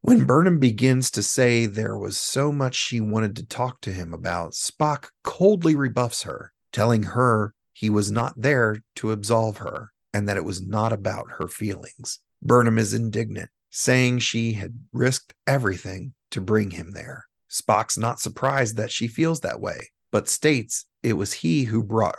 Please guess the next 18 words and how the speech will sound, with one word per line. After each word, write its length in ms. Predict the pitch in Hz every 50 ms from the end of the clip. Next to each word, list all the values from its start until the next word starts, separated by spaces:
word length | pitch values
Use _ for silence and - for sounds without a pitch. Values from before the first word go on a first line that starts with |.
| - - - -
her 200 | 208 214 196 143
there 420 | 104 - - - - - - - _ _ _ _
to 120 | - - 98
see 260 | - - - 113 107
what 220 | 98 101 - -
he 300 | - - - - 98 95
had 200 | 95 92 82 87
seen. 380 | - - 110 107 101 90 - - _ _ _ _
When 260 | - - 123 120 110 101
Burnham 340 | 123 123 123 123 117 -
asks 520 | - 120 113 110 104 - - - - - - - _
how 640 | - - - 104 107 110 110 104 107 110 104 113 120 - _
her 300 | _ - - 127 143 151
seeing 760 | 135 - - - 143 147 151 139 123 117 113 110 110 110 113 - _
helped 420 | _ - - 165 190 196 190 - -
him, 400 | - 82 85 73 80 143 113 - _ _ _
he 140 | _ - 120
replies, 720 | 120 120 107 - 117 117 131 127 123 123 117 110 113 -